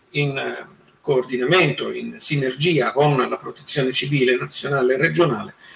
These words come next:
siamo in grado in qua-, quantomeno di mitigarne gli effetti. Certo non possiamo mettere un tappo sulle bocche del vulcano, però certamente possiamo eh, capire un po' prima dove si possono aprire le bocche laterali e quindi produrre tutti quei,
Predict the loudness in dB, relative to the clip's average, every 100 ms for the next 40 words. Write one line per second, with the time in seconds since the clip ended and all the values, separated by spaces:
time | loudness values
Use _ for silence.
0 | -10 0 2 4 4 4 4 2 2 0
1 | 4 6 6 6 4 4 4 4 2 2
2 | 2 4 4 2 2 4 2 2 0 0
3 | 0 0 2 -2 -2 -4 -2 0 -2 2
4 | 2 2 -2 -20 -20 -6 -4 2 4 4
5 | 2 0 -2 -4 _ -8 2 4 6 6
6 | 4 2 2 2 0 0 0 0 -2 -2
7 | 0 2 2 2 0 2 2 0 -2 0
8 | 2 2 2 -2 -12 _ 0 2 0 -6
9 | -6 -2 2 4 4 2 0 0 0 2
10 | 2 0 -2 -18 -2 2 4 4 2 2
11 | 4 4 2 2 2 2 -2 0 2 4
12 | 2 2 2 0 0 2 -2 -6 -16 -18
13 | -6 0 4 4 4 2 0 -2 2 4
14 | 4 2 -4